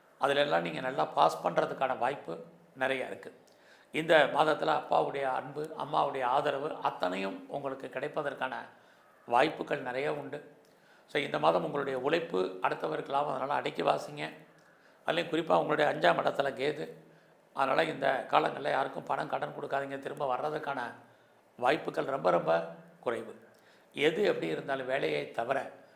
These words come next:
பாக்கி எல்லாமே இந்த மாதம் உங்களை பொறுத்த வரைக்கும் பெரிய லெவல்ல இருக்கு. உங்களுடைய மன வாழ்க்கை மகிழ்ச்சிகரமாகவும் சந்தோஷகரமாகவும் இருக்கும். உங்களுக்கு புதுசா லவ் அஃபேருக்கான பாசிபிலிட்டிஸ் உண்டு.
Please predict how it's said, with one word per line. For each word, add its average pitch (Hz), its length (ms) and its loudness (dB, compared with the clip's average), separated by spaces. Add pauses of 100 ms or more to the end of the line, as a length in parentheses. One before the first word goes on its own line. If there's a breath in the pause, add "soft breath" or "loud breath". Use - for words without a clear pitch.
(140)
பாக்கி 139 280 2
எல்லாமே 175 380 2
இந்த 156 180 -4
மாதம் 156 380 0
உங்களை 139 220 -4
பொறுத்த 147 240 -4
வரைக்கும் 147 380 -6
பெரிய 139 260 -4
லெவல்ல 135 280 -2
இருக்கு. - 480 -8 (360 loud breath)
உங்களுடைய 170 380 6
மன 147 160 8
வாழ்க்கை 160 360 4
மகிழ்ச்சிகரமாகவும் 147 760 -4
சந்தோஷகரமாகவும் 143 760 -2
இருக்கும். 156 480 -4 (480 loud breath)
உங்களுக்கு 147 320 2
புதுசா 175 460 4
லவ் 151 200 2
அஃபேருக்கான 156 640 2
பாசிபிலிட்டிஸ் 139 680 -6
உண்டு. 143 380 -12